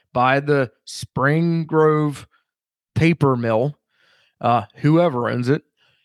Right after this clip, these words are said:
and they're working together to keep the native trout stream full, and they're working together to keep that paper mill running. Um,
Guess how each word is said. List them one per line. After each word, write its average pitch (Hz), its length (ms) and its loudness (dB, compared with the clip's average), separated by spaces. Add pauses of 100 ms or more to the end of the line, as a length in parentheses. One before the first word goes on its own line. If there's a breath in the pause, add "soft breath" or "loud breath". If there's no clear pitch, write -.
(140)
and 120 180 -4
they're 135 160 2
working 156 420 -2
together 156 540 0
to 143 180 -6
keep 135 380 -8
the 117 180 -6
native 180 280 0
trout 170 360 0
stream 151 440 0
full, 120 440 -4 (1040 soft breath)
and 156 160 0
they're 160 140 2
working 165 480 0
together 123 560 0 (1600 soft breath)
to 165 80 -4
keep - 260 -8
that 139 220 -2
paper 143 300 -2
mill 127 240 0
running. 117 440 -2 (1040)
Um, 131 480 0